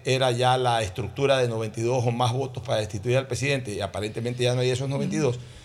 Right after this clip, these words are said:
Speaker 1: tampoco podemos pensar que hay menos de se-, de setenta. Entonces
Speaker 2: Bueno, estábamos ayer, eh, calculando con, con Ricardo, y según los datos que él tiene, están cerca.
Speaker 1: ¿Cerca de?
Speaker 2: O sea, de, de llegar a los setenta.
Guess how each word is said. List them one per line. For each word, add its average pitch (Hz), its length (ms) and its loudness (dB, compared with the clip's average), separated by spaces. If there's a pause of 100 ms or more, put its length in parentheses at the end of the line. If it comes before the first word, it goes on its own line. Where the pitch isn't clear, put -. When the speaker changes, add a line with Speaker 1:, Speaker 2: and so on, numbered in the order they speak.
(140)
Speaker 1:
tampoco 202 400 2
podemos 175 280 2
pensar 151 280 0
que 143 60 2
hay 139 80 2
menos 135 260 0
de 123 80 4
se-, 117 160 -6 (100)
de 107 80 -2
setenta. 110 480 -2 (800)
Entonces 160 280 4
Speaker 2:
Bueno, 143 200 4
estábamos 170 540 2
ayer, 151 340 2
eh, 131 120 2 (100)
calculando 143 680 2
con, 110 600 -4 (920)
con 127 220 0
Ricardo, 147 600 2
y 123 80 2
según 131 500 -2
los 127 120 0
datos 135 340 -4
que 143 100 -2
él 143 100 0
tiene, 170 540 2 (340)
están 143 320 4
cerca. - 480 2 (920)
Speaker 1:
¿Cerca 123 300 4
de? 160 200 4 (580)
Speaker 2:
O 139 80 2
sea, 127 200 6
de, 123 240 2
de 117 120 -2
llegar 131 260 4
a 139 40 4
los 135 120 2
setenta. 123 440 -2